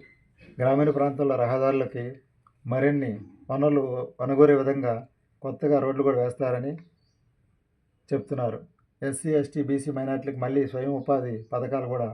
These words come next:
అందజేస్తామని బడ్జెట్లో తెలియజేస్తున్నారు. పదిహేను శాతం వృద్ధి రేటు లక్ష్యంగా ముఖ్యమంత్రి చంద్రబాబు నాయుడు వెల్లడి. స్వర్ణాంధ్రప్రదేశ్ విజన్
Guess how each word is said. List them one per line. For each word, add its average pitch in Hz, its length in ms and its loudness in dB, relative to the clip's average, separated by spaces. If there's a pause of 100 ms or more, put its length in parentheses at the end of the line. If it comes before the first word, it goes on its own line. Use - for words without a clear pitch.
అందజేస్తామని 120 720 -4
బడ్జెట్లో 120 420 -2
తెలియజేస్తున్నారు. 113 840 -2 (400)
పదిహేను 143 240 8
శాతం 156 280 2
వృద్ధి 135 220 4
రేటు 139 200 10
లక్ష్యంగా 127 460 0 (180)
ముఖ్యమంత్రి 139 500 0
చంద్రబాబు 127 300 2
నాయుడు 120 240 0
వెల్లడి. 110 300 2
స్వర్ణాంధ్రప్రదేశ్ 135 760 2
విజన్ 123 280 -4